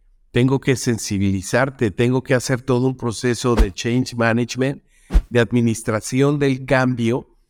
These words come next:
para que a partir de ahí yo pueda ir guiando esta transformación. Cuando una organización no planea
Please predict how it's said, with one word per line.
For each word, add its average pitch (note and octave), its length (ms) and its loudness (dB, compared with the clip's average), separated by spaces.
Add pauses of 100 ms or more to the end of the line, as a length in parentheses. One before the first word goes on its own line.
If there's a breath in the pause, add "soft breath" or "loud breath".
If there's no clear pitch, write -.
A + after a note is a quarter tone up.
(260)
para B2 300 2
que - 100 -2
a B2 140 -2
partir E3+ 480 -2
de F3+ 140 2
ahí A#2+ 380 -4 (380)
yo C#3 220 2
pueda D3+ 280 4
ir C3+ 220 2
guiando C#3+ 600 0
esta B2 260 -2
transformación. G2+ 840 -2 (420)
Cuando A#2+ 460 2
una E3+ 240 2
organización D3 680 0
no D3+ 220 0
planea B2+ 800 0